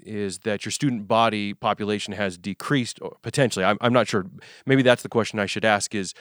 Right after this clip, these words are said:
what are your numbers looking like currently as far as online versus in-school versus what other option, and, and how does that compare to, uh, our traditional numbers, our historical numbers?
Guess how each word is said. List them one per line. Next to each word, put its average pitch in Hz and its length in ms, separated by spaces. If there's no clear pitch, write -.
what 123 440
are 117 200
your 107 140
numbers 104 460
looking 110 380
like 98 240
currently 101 600
as 95 120
far 107 240
as 95 220
online 110 760
versus 95 640
in-school 110 640
versus 98 380
what 98 160
other 98 240
option, 110 380
and, 90 120
and 98 140
how 117 140
does 113 140
that 110 180
compare 117 440
to, 98 400
uh, 95 240
our 95 120
traditional 113 440
numbers, 78 460
our 92 140
historical 104 460
numbers? 62 460